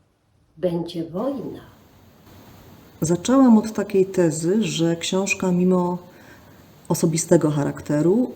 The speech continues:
Speaker 2: y, to nie jest bynajmniej pamiętnik, tylko literatura.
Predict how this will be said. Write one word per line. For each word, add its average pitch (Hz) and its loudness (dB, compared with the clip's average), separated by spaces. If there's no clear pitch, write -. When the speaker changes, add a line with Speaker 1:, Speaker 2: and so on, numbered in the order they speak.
Speaker 2:
y, 170 -4
to 302 0
nie 208 6
jest 143 2
bynajmniej 151 2
pamiętnik, 196 2
tylko 185 0
literatura. - -2